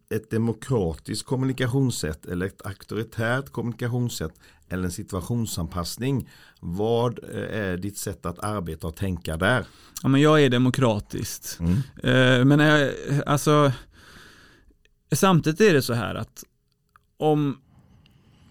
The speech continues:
Speaker 2: om du går ut och festar varje helg, eh, och liksom, eh, super skallen <laughs> av dig varje helg, så, alltså, det är ju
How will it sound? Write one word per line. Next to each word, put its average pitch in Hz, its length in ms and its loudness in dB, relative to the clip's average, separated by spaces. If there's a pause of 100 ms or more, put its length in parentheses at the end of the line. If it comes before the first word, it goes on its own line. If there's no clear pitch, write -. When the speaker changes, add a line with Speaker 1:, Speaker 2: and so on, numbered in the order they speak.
(360)
Speaker 2:
om 156 180 2
du 170 120 6
går 196 120 8
ut 180 140 6
och 151 60 2
festar - 460 -2
varje 120 320 0
helg, 117 440 -4 (260)
eh, 113 600 2
och 120 520 2
liksom, 113 400 0
eh, - 800 -8
super 131 300 -2
skallen 123 460 2
<laughs> 147 120 4
av 160 60 6
dig 143 180 4
varje 127 360 4
helg, 120 300 -2 (520)
så, 156 300 2
alltså, 160 360 2 (1900)
det 151 200 2
är 170 160 8
ju 185 300 6